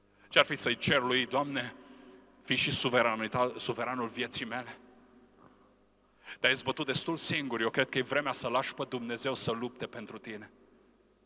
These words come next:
Ba mai mult, cred că e vremea să lași pe El să preia și controlul vieții tale.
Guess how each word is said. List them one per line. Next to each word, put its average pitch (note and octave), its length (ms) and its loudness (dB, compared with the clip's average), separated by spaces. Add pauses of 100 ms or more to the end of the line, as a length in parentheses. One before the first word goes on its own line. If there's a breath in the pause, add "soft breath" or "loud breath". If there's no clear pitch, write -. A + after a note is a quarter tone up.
(360 loud breath)
Ba C#3 140 8
mai D#3+ 200 6
mult, E3+ 240 4 (540 loud breath)
cred F#3 180 12
că - 80 6
e F3 40 12
vremea F#3 300 10
să F3+ 160 4
lași E3+ 280 8
pe E3+ 100 4
El F#3+ 100 10
să F3+ 160 6
preia F3 240 10
și F#3+ 140 6
controlul F#3+ 440 8
vieții F3+ 300 6
tale. F#3 420 10